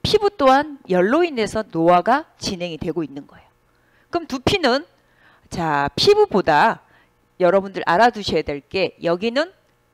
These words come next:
우리 얼굴에 모공이 있죠? 모공이 있는데 이 피부의 모공보다 여기는 네 배 이상 넓어요.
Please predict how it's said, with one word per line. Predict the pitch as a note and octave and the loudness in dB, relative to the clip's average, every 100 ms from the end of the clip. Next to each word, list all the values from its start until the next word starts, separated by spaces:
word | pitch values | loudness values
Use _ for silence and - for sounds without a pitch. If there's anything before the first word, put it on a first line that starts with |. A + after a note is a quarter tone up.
| _ _ _ | _ _ _
우리 | A#3+ G3+ | -2 2
얼굴에 | - A3+ B3+ E4+ D#4+ | 4 4 4 2 4
모공이 | G#3 A3+ E4 D4 | 4 4 2 0
있죠? | F#3 - B3+ F3+ - _ _ _ _ _ _ _ - | -6 0 2 2 -2 _ _ _ _ _ _ _ 0
모공이 | B3 C#4+ F4 F4 C#4 | 2 4 2 0 -4
있는데 | F3 F3 E3+ C4 A#3+ - | -6 -8 2 2 2 -4
이 | B3 C#4+ | -4 -4
피부의 | D4+ - - G4+ F#4+ F#4 F4 | -2 -6 -2 0 4 4 4
모공보다 | G3 F3+ A#3 A#3 F#3 D#3+ A3 - | 2 2 2 0 -2 2 2 2
여기는 | E3 D#3+ F3 F#3+ C4+ - _ _ _ | 0 -2 -4 -10 -10 -12 _ _ _
네 | - A3+ | 4 4
배 | C4+ E4 | 6 2
이상 | A#3+ F3+ - G3 F#3+ A3 _ _ _ _ _ _ _ _ _ | 0 -6 -4 -2 -2 -8 _ _ _ _ _ _ _ _ _
넓어요. | - E3+ D#3 B2+ | -2 -2 -2 -6